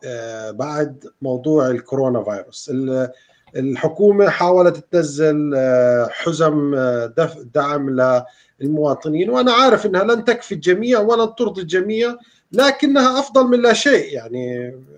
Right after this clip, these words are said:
هذا اللي بتقدر، يعني، الحكومة برضه، آه، عندها سلة، بدها تستخدم هاي السلة اللي هي البادجت، بدها تستخدم جزء منه، فيعني مش حتقدر.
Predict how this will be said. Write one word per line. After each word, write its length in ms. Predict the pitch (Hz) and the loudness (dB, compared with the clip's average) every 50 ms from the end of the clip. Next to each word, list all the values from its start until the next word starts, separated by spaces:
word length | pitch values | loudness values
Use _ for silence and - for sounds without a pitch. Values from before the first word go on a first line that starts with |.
| _ _ - _ - | _ _ -20 _ -8
هذا 280 | 156 196 226 220 220 220 | -4 -2 0 2 2 2
اللي 100 | 214 208 | 0 0
بتقدر، 400 | 208 - 233 214 185 170 180 160 | -2 -2 -2 0 2 2 2 2
يعني، 180 | 160 139 143 | 2 2 0
الحكومة 580 | 143 131 - - _ - 196 190 185 185 165 - _ _ _ _ _ _ _ _ - | -2 -6 -10 -8 _ -4 -4 -2 0 -2 -2 -4 _ _ _ _ _ _ _ _ 0
برضه، 500 | 185 208 202 180 196 190 180 180 175 165 | 2 2 2 2 2 4 4 4 4 2
آه، 140 | - - - _ _ _ _ _ - 98 - - - - - 139 170 | 0 -2 -8 _ _ _ _ _ -16 -14 -12 -12 -10 -12 -10 -10 -8
عندها 260 | 196 196 160 165 170 | -8 -4 -2 -2 0
سلة، 380 | 165 - 190 180 151 147 165 | 0 0 0 0 2 0 0
بدها 180 | 175 175 180 185 | 0 0 -4 -8
تستخدم 500 | 180 - - - 202 - 175 190 185 180 | -8 -8 -8 -8 -8 -6 -4 -4 -2 -2
هاي 120 | 180 185 | -2 -2
السلة 400 | 175 - - - 196 185 151 139 | -4 -2 -2 0 0 2 2 2
اللي 140 | 139 139 135 | 2 2 2
هي 40 | 139 | 2
البادجت، 480 | 139 139 180 185 175 - 131 127 127 - | 2 2 2 2 2 0 -2 -6 -6 -8
بدها 120 | - 165 160 | -12 -20 -18
تستخدم 480 | - - - 214 - 190 180 202 185 | -12 -6 -4 -4 -4 -4 -4 -8 -6
جزء 280 | 175 196 196 180 185 180 | -6 -8 -8 -6 -6 -4
منه، 300 | 180 185 175 147 127 113 | -4 -4 -2 -2 -2 -4
فيعني 440 | 101 - 127 123 120 117 120 123 127 | -4 -4 -4 -4 -4 -4 -4 -6 -8
مش 140 | 120 120 151 | -10 -10 -12
حتقدر. 400 | 151 - 196 185 156 165 165 | -10 -10 -10 -8 -8 -8 -8